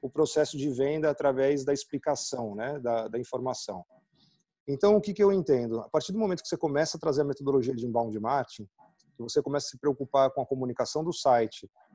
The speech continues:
e na comunicação do site você chama a equipe de vendas pra opinar, pra participar da composição do conteúdo, você já começou a montar aí os seus acordos e você já tá fazendo eles começarem a se comunicarem, né? Então,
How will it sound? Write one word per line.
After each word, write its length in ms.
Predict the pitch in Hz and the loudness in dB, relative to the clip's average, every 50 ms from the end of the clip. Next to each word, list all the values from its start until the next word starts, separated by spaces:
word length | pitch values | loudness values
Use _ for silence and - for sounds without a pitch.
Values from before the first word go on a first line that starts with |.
| - | -12
e 40 | - | -8
na 100 | 123 135 | -6 -4
comunicação 640 | - 156 151 151 151 143 143 147 135 - - 160 175 | -4 -2 -2 -2 -2 0 0 0 0 0 -2 -4 -2
do 100 | 170 160 | -2 -4
site 340 | - - 151 139 131 - 139 | 0 2 2 4 2 2 -2
você 180 | 127 - - 180 | -6 -4 -6 -6
chama 380 | - - 160 165 175 165 160 - | -4 -2 -2 -2 -2 -2 -4 -2
a 60 | - | -4
equipe 280 | 139 113 - 147 135 151 | -4 -2 -2 -4 -4 -4
de 140 | 131 127 123 | -6 -6 -4
vendas 400 | 113 127 131 131 120 120 107 - | -2 -2 0 0 -2 -4 -6 -4
pra 140 | - 131 131 | 0 2 2
opinar, 580 | 135 131 - 135 123 113 113 127 139 123 - | 2 0 -2 -4 -4 -2 0 0 0 0 -2
pra 100 | - - | -6 -4
participar 720 | - 139 131 - - - - 117 - - 143 156 151 127 - _ _ _ _ _ - | 0 -2 -2 -2 -2 -8 -8 -4 0 4 4 4 4 2 -6 _ _ _ _ _ -6
da 80 | 127 | -4
composição 640 | 123 - 139 127 - 147 123 127 123 - - 135 131 | -2 -2 -2 0 2 0 0 0 -2 -4 -4 -6 -4
do 80 | 127 120 | -4 -4
conteúdo, 720 | - 127 110 - 113 113 120 147 170 170 135 107 98 - _ _ _ _ _ - | -4 -6 -4 0 0 0 2 2 0 0 0 -2 -6 -10 _ _ _ _ _ -10
você 180 | 127 - - 156 | -6 -2 0 0
já 100 | 156 156 | 0 2
começou 400 | - 165 160 151 - - 160 156 | 0 0 -2 -2 -2 0 0 0
a 40 | |
montar 340 | 156 156 156 147 151 156 143 | 2 2 0 2 4 4 4
aí 120 | 139 143 147 | 4 4 2
os 120 | 139 - | 0 0
seus 180 | - 147 127 151 | -2 -2 0 0
acordos 600 | 143 - - 143 143 143 147 139 139 - - _ _ _ _ _ - | -2 0 2 4 4 4 4 2 -2 -8 -10 _ _ _ _ _ -10
e 60 | 147 | -8
você 100 | 131 151 | -6 -2
já 120 | 147 160 156 | 0 2 2
tá 120 | - - | 2 2
fazendo 400 | - - 160 139 123 147 147 147 | 2 4 2 2 2 0 0 0
eles 140 | 147 143 - | 0 -2 -2
começarem 400 | - 147 139 - 147 139 139 143 147 151 | -4 -4 -2 0 0 0 0 0 -4 -4
a 100 | 147 131 | -4 -6
se 280 | - - 156 151 147 | -6 -4 -4 -4 -2
comunicarem, 760 | - - 151 151 151 151 151 - - 131 110 104 95 101 101 | 0 -2 -2 -2 -2 -4 -4 -2 2 2 2 2 0 -2 -6
né? 160 | 101 107 120 | -8 -6 -6
Então, 360 | 127 120 - 156 170 180 170 | -6 -4 -2 0 0 0 -2